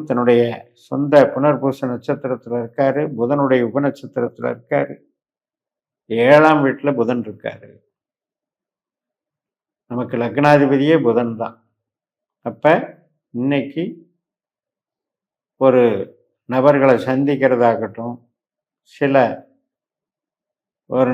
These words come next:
நல்ல முடிவுகளை எடுக்கிறதாகட்டும், நல்லா இருக்கும். ஏன்னா ஒண்ணாம் இடமும் ஏழாம் இடமும் குருவும் புதனும் இருக்கிறாங்க. நமக்கு பத்தாம் அதிபதி குரு, ஏழாம் அதிபதி குரு. அதனால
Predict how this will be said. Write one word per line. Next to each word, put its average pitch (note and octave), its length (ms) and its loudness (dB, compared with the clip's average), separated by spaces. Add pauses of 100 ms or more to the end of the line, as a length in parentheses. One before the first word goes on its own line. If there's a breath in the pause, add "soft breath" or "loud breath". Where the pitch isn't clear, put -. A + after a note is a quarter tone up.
நல்ல D#3 360 4
முடிவுகளை D3+ 560 4
எடுக்கிறதாகட்டும், A2 840 -2 (920)
நல்லா C#3+ 340 4
இருக்கும். - 280 -10 (480)
ஏன்னா C3+ 300 0 (320)
ஒண்ணாம் D#3+ 400 2
இடமும் D3+ 320 0 (100)
ஏழாம் C#3+ 360 4
இடமும் C3+ 360 -2
குருவும் C#3+ 440 0
புதனும் C3+ 420 -2
இருக்கிறாங்க. - 420 -10 (1400)
நமக்கு B2+ 300 -2 (100)
பத்தாம் E3+ 480 6
அதிபதி D3 400 0 (100)
குரு, C#3 180 0 (220)
ஏழாம் C#3+ 380 4
அதிபதி C3+ 480 -2
குரு. G2+ 140 -10 (420)
அதனால A#2+ 340 -4